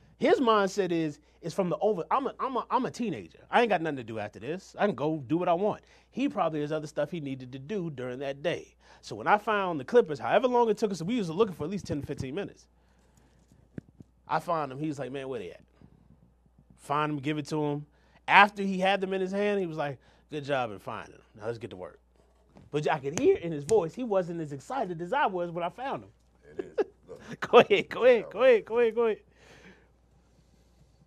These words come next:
Speaker 2: Hmm. So, apparently, you got, well, I was, you got Martha. Martha probably,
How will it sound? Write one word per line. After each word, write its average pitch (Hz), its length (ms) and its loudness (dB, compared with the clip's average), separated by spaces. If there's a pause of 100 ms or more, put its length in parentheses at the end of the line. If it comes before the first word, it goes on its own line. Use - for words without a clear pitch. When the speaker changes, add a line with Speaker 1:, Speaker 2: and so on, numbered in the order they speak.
(180)
Speaker 2:
Hmm. 120 440 -18 (360)
So, 92 280 -6 (280)
apparently, 104 400 -12 (2750)
you 92 120 -20
got, 85 240 -14 (1080)
well, 120 180 -6
I - 40 -8
was, - 160 -16 (580)
you 117 60 -18
got 113 220 -6
Martha. 117 440 -8 (2500)
Martha 135 280 -10 (120)
probably, 101 380 -10